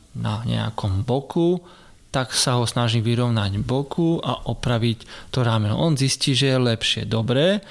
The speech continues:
dá mu nejaké dva, tri fyziocviky, aby s tým ramenom si to uvoľňoval a dostával dokopy. Ale to, túto informáciu potrebujem posunúť kondičnému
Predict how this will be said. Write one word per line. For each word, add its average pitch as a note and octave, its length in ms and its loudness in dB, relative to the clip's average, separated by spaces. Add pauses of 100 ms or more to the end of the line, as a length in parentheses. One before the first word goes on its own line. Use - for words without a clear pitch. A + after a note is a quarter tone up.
(680)
dá C3 240 2
mu C3 160 4
nejaké A#2 560 0
dva, A#2+ 400 0
tri B2 240 0
fyziocviky, B2 800 0
aby A#2 160 2
s - 160 -2
tým B2+ 160 2
ramenom A#2+ 480 4 (320)
si - 160 0
to - 160 0
uvoľňoval B2 680 2
a G#2 60 -2
dostával A#2 480 0
dokopy. C#3+ 560 -2 (400)
Ale A2 260 0
to, F#3 160 0
túto G#3 380 -2
informáciu D3 720 2
potrebujem D3 500 2
posunúť D3+ 640 0
kondičnému E3 640 2